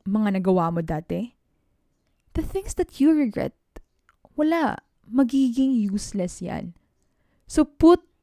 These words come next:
lessons learned into practice. Refrain your mistake as an opportunity to learn and develop. We all feel an emotional low after we have failed and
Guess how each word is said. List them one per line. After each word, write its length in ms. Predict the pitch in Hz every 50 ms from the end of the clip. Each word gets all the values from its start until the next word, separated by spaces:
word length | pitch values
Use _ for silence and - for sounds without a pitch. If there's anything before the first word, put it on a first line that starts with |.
| - - - - _ _ -
lessons 640 | 220 214 220 208 220 - - - 190 180 190 - -
learned 400 | - 196 208 214 214 202 185 -
into 160 | - 196 -
practice. 880 | 254 - - 285 294 285 - - - - - - - - - - - _ _ _ _ _ _ _ _ _ _ _ _ _ _ _ - -
Refrain 560 | 247 - - - 262 262 254 254 254 262 247
your 160 | 226 220 220
mistake 800 | 208 202 196 - - - - - 208 202 180 185 _ - - - - _ _ _ -
as 160 | 214 214 214
an 80 | 220 214
opportunity 960 | 202 - - 214 214 _ - 247 247 233 226 214 _ - 190 185 180 180 180 - _ _ _ _ - _ -
to 80 | 240 226
learn 560 | 214 202 202 202 202 196 190 220 208 - _ _ _ _ - -
and 320 | 180 180 175 175 175 - - - _
develop. 720 | - 180 202 185 180 156 67 65 71 - - _ _ - - _ _ _ _ _ _ _ _ _ _ _ _ _ _ _ _ _ _ _ _ _ _ _ _ -
We 240 | - 214 220 240 -
all 400 | - 226 233 208 202 196 196 190
feel 400 | - - - 220 208 202 180 -
an 240 | - 196 202 - -
emotional 880 | 214 202 190 185 185 180 185 185 185 190 - - - 185 180 175 170
low 240 | 170 170 175 175 165 - -
after 480 | - 180 175 175 - _ - 190 180
we 160 | 185 185 190 175
have 240 | 151 185 190 180
failed 400 | - - - 180 170 170 165 - - _ _ _ _ _ _ _ _ _
and 240 | - 202 196 -